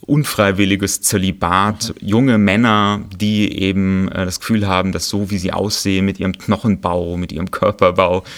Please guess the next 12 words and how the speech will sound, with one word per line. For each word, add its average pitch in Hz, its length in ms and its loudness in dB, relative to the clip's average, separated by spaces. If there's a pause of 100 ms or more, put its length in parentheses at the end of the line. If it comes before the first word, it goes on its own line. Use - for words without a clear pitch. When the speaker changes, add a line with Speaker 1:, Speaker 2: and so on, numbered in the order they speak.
(480)
Speaker 1:
äh, 90 280 4
sie 92 120 -4
nie 98 240 0
eine 92 200 -2
Frau 104 360 0
abbekommen 95 560 -4
werden. 90 280 0
Und 90 120 -6
Frauen 95 380 -2
sind 90 180 -4
sowieso 101 640 -4
schlimm, 104 640 0